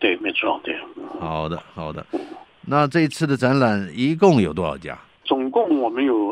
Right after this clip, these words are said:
Speaker 1: 呃，四十七个展间，
Speaker 2: 四十七，
Speaker 1: 啊，是四十三个画廊。
Speaker 2: OK，
Speaker 1: 啊，
Speaker 2: 好的。
Speaker 1: 四十三，四十三个画廊，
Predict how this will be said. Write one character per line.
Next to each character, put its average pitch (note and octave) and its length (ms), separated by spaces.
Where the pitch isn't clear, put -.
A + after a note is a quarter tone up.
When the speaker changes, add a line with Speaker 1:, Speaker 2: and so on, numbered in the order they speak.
Speaker 1:
呃， G2 520
四 - 320
十 - 60
七 E4+ 120
个 - 120
展 - 240
间， F#2 240
Speaker 2:
四 - 200
十 B2 60
七， C3 320
Speaker 1:
啊， F2 180
是 - 140
四 - 340
十 - 120
三 C3 200
个 A2 100
画 G#2 200
廊。 C#2 140
Speaker 2:
OK， G#2+ 680
Speaker 1:
啊， - 120
Speaker 2:
好 F2+ 180
的。 G#2 140
Speaker 1:
四 D#4+ 120
十 - 80
三， C#3 180
四 - 220
十 - 160
三 B2+ 160
个 A2+ 60
画 G#2 180
廊， F2+ 180